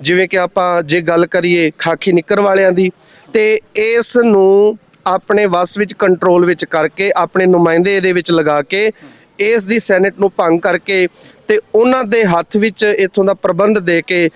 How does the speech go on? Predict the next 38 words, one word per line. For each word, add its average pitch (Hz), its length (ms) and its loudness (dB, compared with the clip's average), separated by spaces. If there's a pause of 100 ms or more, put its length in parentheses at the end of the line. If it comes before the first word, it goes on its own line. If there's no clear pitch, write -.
(180)
ਤੇ 196 160 -2
ਇੱਥੇ 196 320 0
ਮਨੂਵਾਦੀ 185 680 2
ਸੋਚ 175 400 0
ਨੂੰ 214 160 2
ਲੈ 185 120 2
ਕੇ 180 140 -4
ਆਉਣਾ 165 220 2
ਚਾਹੁੰਦੀ 175 380 0
ਹੈ, 160 140 2 (280)
ਜਿਸ 214 300 0
ਮਨੂਵਾਦੀ 196 560 0
ਸੋਚ 175 320 0
ਦਾ 185 240 -2
ਧੰਨ 160 180 0
ਸ਼੍ਰੀ 185 280 -2
ਗੁਰੂ 175 160 -2
ਨਾਨਕ 170 320 2
ਸਾਹਿਬ 185 220 -2
ਸੱਚੇ 175 340 -4
ਪਾਤਸ਼ਾਹ 160 440 -2
ਜੀ 165 140 -2
ਨੇ 165 220 2 (420)
ਜਿਹੜਾ 170 280 0
ਕਿ 175 360 0 (260)
ਵਿਰੋਧ 170 420 2
ਕੀਤਾ 170 400 -2
ਸੀਗਾ। 180 360 -2 (300)
ਗੁਰੂ 170 160 0
ਨਾਨਕ 185 280 2
ਸਾਹਿਬ 214 240 0
ਮਹਾਰਾਜ 190 320 0
ਦੀਆਂ 185 160 0
ਪ੍ਰਚਾਰਕ 175 580 -4
ਫੇਰੀਆਂ 175 440 0
ਜਾਂ 170 140 -2
ਪ੍ਰਚਾਰਕ 160 500 -4
ਦੌਰੇ 165 280 0